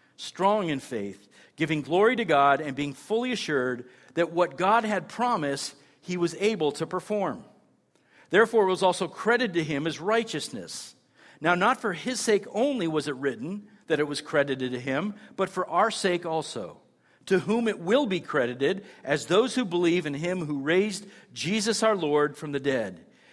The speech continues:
He who was delivered over because of our transgressions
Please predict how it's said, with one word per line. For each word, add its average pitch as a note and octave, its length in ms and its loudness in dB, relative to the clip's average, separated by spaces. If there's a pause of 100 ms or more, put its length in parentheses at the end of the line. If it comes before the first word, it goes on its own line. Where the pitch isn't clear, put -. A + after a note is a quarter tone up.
He G#3+ 180 2
who G#3+ 80 4
was F#3 160 2
delivered G#3 460 4
over G3 380 4
because D3+ 420 -2
of C#3 180 -6
our G#3 200 2
transgressions E3+ 1120 -4